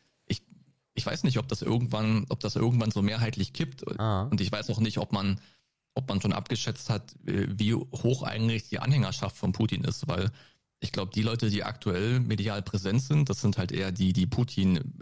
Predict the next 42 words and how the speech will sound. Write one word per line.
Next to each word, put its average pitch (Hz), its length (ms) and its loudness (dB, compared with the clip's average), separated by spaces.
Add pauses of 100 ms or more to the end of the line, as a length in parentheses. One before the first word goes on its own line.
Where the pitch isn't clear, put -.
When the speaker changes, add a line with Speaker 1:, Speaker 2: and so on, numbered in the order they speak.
Speaker 1:
nicht 98 240 4
supporten, 143 500 0
aber 104 140 0
da 95 120 0
wird's 110 160 0
ja 98 60 -2
noch 90 120 -2
viele, 151 200 2
viele, 104 220 0
viele, - 240 -2
viele, - 300 -2
viele 156 300 2
andere 113 340 2
geben, 110 420 2 (680)
die 202 60 2
seine 196 200 0
Schritte 131 240 0
unterstützen, 107 560 0
nur 95 120 4
die 95 100 -2
hört 131 180 0
man 92 140 -2
vielleicht - 280 -6
aktuell - 300 0
noch - 200 0
nicht. 147 140 0
Und - 120 0
Russland 107 260 0
ist - 80 -2
halt 92 120 -2
so 107 80 -2
ein 110 100 2
scheiß 101 240 -4
großes - 320 -2
Land, 98 240 0
wir 98 80 0
wissen 110 180 4
gar - 160 0
nicht, 110 140 4
wo 107 80 2
die 98 120 2
sind. 131 280 2